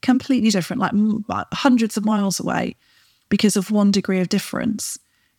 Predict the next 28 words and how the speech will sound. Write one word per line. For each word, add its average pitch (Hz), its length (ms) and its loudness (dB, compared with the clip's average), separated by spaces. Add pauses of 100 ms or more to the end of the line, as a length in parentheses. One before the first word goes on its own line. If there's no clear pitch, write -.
And 208 160 2
that's - 300 -2
the 240 80 -2
same 214 360 0
for 214 120 -4
you. 190 500 0 (560)
It's - 180 0
those 202 220 0
little 226 380 0
tiny 220 580 0
actions 185 500 -2
that - 100 -12
you 196 140 2
take - 280 -4
consistently. 165 800 0 (300)
It's 190 180 0
that 180 180 2
willingness 220 480 2
to - 80 -10
keep - 200 -2
working 196 420 -2
on 180 60 2
yourself. 170 500 -2
It's 85 120 -4
that - 160 -2
willingness 190 400 0
to 208 140 -10
change 208 760 0